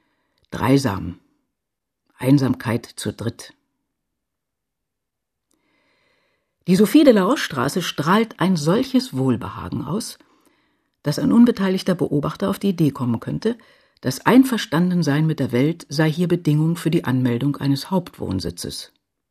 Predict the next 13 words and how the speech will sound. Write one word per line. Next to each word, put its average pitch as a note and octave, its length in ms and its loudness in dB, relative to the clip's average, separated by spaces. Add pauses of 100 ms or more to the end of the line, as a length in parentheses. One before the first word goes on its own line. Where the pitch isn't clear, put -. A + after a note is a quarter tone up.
(600)
Ohne C3 200 4
Zweifel C3+ 340 -4
ist C#3 160 -6
Nummer D#3 160 -2
sieben C3 240 -2
das C#3 120 -4
schönste A#2+ 440 -2
Haus - 180 -14
in - 100 -12
der D#2 140 -12
Reihe. D2 200 -12 (880)
Weiß C#3 300 0
gestrichen - 540 -8